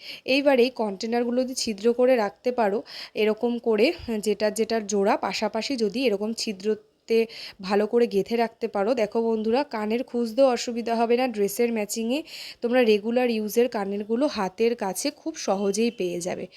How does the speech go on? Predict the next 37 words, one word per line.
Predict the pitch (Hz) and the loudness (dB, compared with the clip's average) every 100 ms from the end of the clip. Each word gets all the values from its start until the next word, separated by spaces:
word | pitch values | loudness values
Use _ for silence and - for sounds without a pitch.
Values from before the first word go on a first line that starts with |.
| - - - | -18 -18 -6
তো | 294 | 2
এটাও | 233 226 262 | 4 6 4
কিন্তু | 269 233 302 | 2 -2 -2
দারুণ | 240 190 190 220 | 0 0 0 -2
একটা | 214 - 233 | -2 -2 -2
আইডিয়া | 190 185 202 381 | 0 0 0 2
আমাদের | 254 196 302 | 0 0 2
মেয়েদের | 285 190 170 175 | 2 2 0 -2
জন্য, | 170 180 170 175 | -4 -6 -8 -2
তাই | 226 294 | 0 2
না | 262 | 2
বলো? | 208 285 - - - - | 2 0 -4 -14 -16 -4
তো | - 240 240 226 - | 4 6 6 2 -2
আজকের | 214 - 311 262 | -6 -2 -4 -2
ভিডিওতে | 247 247 254 302 | -2 0 0 0
কোন | - 247 269 | -2 -2 -2
টিপসটা | 254 220 - 233 | -4 -6 -4 -2
তোমাদের | 220 202 202 | 0 0 0
সবথেকে | - 214 - 277 285 | 2 0 0 -2 0
বেশি | 269 262 | 0 0
ভালো | 254 233 233 | 2 4 4
লেগেছে | 240 247 240 302 370 - | 6 4 2 0 -2 -2
অবশ্যই | 185 196 - 330 | -4 -6 -2 -2
কমেন্টে | 247 202 202 202 | -2 -2 -2 -2
জানিও, | 196 196 196 202 370 - - - - | 0 0 0 0 -2 -4 -18 -20 -4
আর | 196 196 190 | 0 0 0
ভালো | 196 226 247 | 4 4 6
লাগলে | 247 247 | 4 4
শেয়ার | 247 254 233 247 | 2 4 4 4
করো। | 247 233 302 - _ | 4 4 2 -2 _
বিপাশা | 220 214 233 240 | -6 -2 0 0
জুয়ালকে | 226 214 208 202 220 214 | 0 2 2 2 2 2
সাবস্ক্রাইব | 208 214 185 - 226 214 214 | 0 -4 -6 -4 0 0 2
করে | 220 220 | 2 2
পাশের | 269 208 - 208 | 2 -2 -2 0
বেল | 202 214 | 0 0
বাটনটা | 233 233 226 | -2 -2 -2